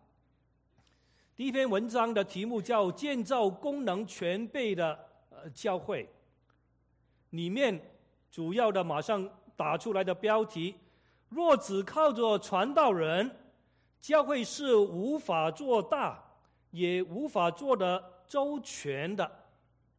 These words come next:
那我对于教会做大，我觉得这个不重要，对我来说。但是教会做得周全、健康，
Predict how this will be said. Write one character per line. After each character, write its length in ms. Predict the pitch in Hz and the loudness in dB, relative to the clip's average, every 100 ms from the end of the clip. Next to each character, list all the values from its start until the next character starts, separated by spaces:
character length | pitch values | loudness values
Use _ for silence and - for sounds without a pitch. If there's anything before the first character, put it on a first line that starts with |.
| _ _ _ _ _ _ | _ _ _ _ _ _
那 180 | 156 175 | -6 -4
我 140 | 143 143 | -4 -4
对 200 | 214 180 | -2 -4
于 180 | 170 | -6
教 180 | 175 202 | -4 -4
会 160 | 175 165 | -4 -6
做 300 | - 196 160 | -6 -6 -6
大， 340 | 185 156 104 - _ - | -4 -4 -6 -14 _ -14
我 120 | 135 | -12
觉 120 | 143 | -8
得 80 | 147 | -8
这 140 | 156 | -8
个 100 | 147 | -10
不 160 | 135 147 | -10 -12
重 220 | 147 131 | -10 -8
要， 260 | 135 98 - - | -8 -10 -14 -12
对 80 | 156 | -10
我 160 | 117 | -10
来 120 | 110 | -12
说。 260 | 110 135 107 _ _ _ _ _ _ _ _ | -14 -16 -18 _ _ _ _ _ _ _ _
但 160 | - 240 | -10 -10
是 280 | - 240 156 - - | -6 -4 -4 -8 -6
教 160 | 226 | -4
会 160 | 220 196 | 0 -2
做 180 | - 214 | -2 -4
得 160 | 165 | -4
周 380 | 170 - 277 277 | -4 -8 -8 -8
全、 500 | - - - 123 151 214 - | -12 -14 -10 -8 -10 -12 -12
健 300 | 302 247 - | -8 -8 -6
康， 280 | - 214 | -4 -4